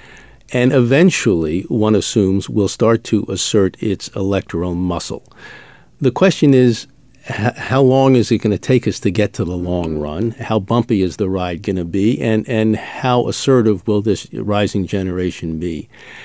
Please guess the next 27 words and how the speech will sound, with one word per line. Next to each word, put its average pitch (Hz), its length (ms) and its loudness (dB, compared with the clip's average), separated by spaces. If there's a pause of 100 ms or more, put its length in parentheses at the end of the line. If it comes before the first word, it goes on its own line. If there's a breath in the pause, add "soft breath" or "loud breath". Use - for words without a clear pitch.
(300 loud breath)
And, 131 260 4
and, 143 360 4
and 143 180 6
there, 190 320 6
I 156 140 2
think 156 280 2
there 139 180 6
is 127 100 4
plenty 165 380 2
of 117 120 2
room 123 300 6
for 107 420 2
uncertainty 113 680 2
and 98 100 0
skepticism. - 840 -6 (560 loud breath)
And 113 480 2 (240)
one 139 380 4
of 175 60 8
the 147 60 6
things 131 240 6
you 113 100 4
said 113 360 4
is, 107 560 2
is 113 340 -4 (140)
certainly 120 380 -2
correct, 104 500 -2
that 92 160 0